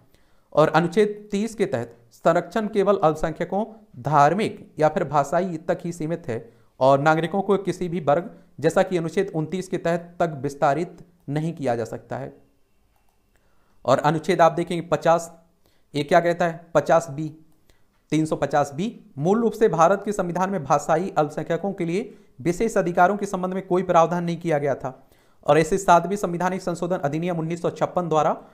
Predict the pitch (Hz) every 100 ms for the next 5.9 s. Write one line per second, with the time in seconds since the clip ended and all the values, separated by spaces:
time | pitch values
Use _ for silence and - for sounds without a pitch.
0 | _ - 175 170 185 196 202 180 175 202
1 | 202 - 180 190 208 143 120 - _ _
2 | _ 151 147 170 180 - 127 160 185 185
3 | 160 151 123 123 113 120 156 - _ _
4 | - 156 151 160 175 185 170 - 175 175
5 | 165 170 160 147 175 - 180 214